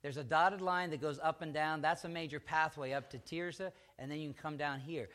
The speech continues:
But in that area, right around here, is where Jesus is in John chapter four. Now you're gonna say, "So what?" I want you to know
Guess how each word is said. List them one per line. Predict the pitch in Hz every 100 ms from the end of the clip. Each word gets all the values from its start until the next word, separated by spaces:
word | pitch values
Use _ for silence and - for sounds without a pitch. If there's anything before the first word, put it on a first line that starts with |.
| - - -
But | 156
in | 180 233
that | 240 226 214
area, | 208 208 170 147
right | 160 202 - -
around | 165 175 170 143
here, | 175 147
is | 147 110
where | 143 170 170 160 - - -
Jesus | 170 208 175 170 -
is | 160 123 107 104
in | 123
John | 120 139 135
chapter | 135 127 -
four. | - 120 92 - _ _ _ _ _ _ _ - - _ -
Now | 185
you're | 180
gonna | 175 156
say, | 160 139
"So | - - 127
what?" | 95 85 - - - _ _ _ _ _ _ _ _ - -
I | 143
want | 175 240 277
you | 294
to | 285
know | 240 175 127 107 113